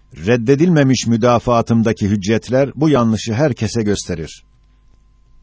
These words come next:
İki, emniyeti bozabilecek. Cevap,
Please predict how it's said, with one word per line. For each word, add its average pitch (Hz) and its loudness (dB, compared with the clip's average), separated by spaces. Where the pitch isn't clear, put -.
İki, 107 -4
emniyeti 135 0
bozabilecek. 104 -2
Cevap, 131 -4